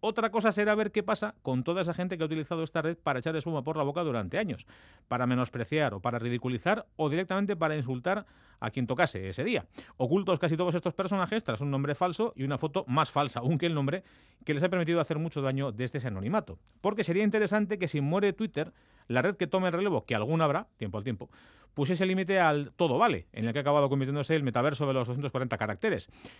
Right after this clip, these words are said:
Una cosa es dar la opción a todo el mundo para opinar sobre lo que sea, aunque lo que uno diga no tenga ningún fundamento,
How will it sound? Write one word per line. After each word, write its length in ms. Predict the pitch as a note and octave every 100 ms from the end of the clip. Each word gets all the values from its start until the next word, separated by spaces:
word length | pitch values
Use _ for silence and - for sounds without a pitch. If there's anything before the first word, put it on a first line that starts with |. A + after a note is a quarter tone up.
| -
Una 180 | F#3+ G#3
cosa 160 | G#3 G3+
es 60 |
dar 160 | F#3 F#3+
la 100 | F#3
opción 280 | D3+ F#3+ F3
a 60 |
todo 160 | D#3+ F3
el 60 | E3+
mundo 300 | F#3+ D3+ A#2
para 180 | A#2+
opinar 300 | A#2 A#2+ E3+
sobre 160 | D3+ C3+
lo 100 | C#3
que 100 | D#3
sea, 300 | E3+ E3 G3 -
aunque 320 | A#2+ A2+ A#2+
lo 140 | A#2
que 80 | C3
uno 120 | C#3+
diga 200 | D3 B2+
no 100 | A2
tenga 220 | A#2 C#3 A2
ningún 240 | A2+ C#3+
fundamento, 500 | F3 F3+ D3+ C3 E3